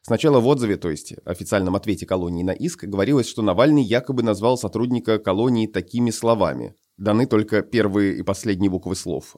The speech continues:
О, Л, Д, Л, Ч, Т, Ч, О. Через неделю Круглышев получил новый вариант текста от коллег. В нём слова, якобы произнесённые Навальным,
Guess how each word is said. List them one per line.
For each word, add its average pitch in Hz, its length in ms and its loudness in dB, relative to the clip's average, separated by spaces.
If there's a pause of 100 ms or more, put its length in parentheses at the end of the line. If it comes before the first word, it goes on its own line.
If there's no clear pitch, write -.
О, 107 380 4 (260)
Л, 139 400 2 (540)
Д, 95 440 2
Л, 139 440 2 (360)
Ч, 92 460 -4
Т, 147 380 0 (200)
Ч, 110 340 -2 (100)
О. 90 260 -4 (500)
Через 110 200 -2
неделю 143 320 2
Круглышев 165 580 -2
получил 123 400 2
новый 139 320 4
вариант 92 380 0
текста 92 320 -2
от 87 100 -4
коллег. 85 400 -4
В 90 160 -8
нём 139 260 2
слова, 117 400 4
якобы 85 380 -2
произнесённые 98 640 0
Навальным, 160 480 0